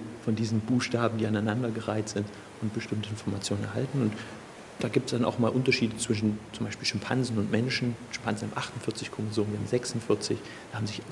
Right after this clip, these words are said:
Chromosomen aneinander gelagert. Das heißt, das Genom ist sehr, sehr dynamisch. Es ist dynamisch, was dann auch dazu führt, dass sich in der Evolution schnell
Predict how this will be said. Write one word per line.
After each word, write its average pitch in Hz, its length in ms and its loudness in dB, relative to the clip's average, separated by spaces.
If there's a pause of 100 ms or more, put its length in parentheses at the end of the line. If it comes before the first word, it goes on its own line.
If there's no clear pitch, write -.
(100)
Chromosomen 101 340 2
aneinander 107 440 2
gelagert. 104 440 -2
Das - 100 -4
heißt, 110 140 2
das 113 80 0 (280)
Genom 156 320 8
ist 147 120 4
sehr, 147 160 8
sehr 131 180 8 (320)
dynamisch. 110 720 2
Es 110 120 -8
ist - 160 -6 (380)
dynamisch, 135 540 6 (200)
was 120 100 4
dann 127 120 4
auch 120 120 2
dazu 120 240 2
führt, 123 240 6
dass 110 80 4
sich 113 100 2
in 113 60 4
der 113 120 4
Evolution 120 680 6 (400)
schnell 123 520 8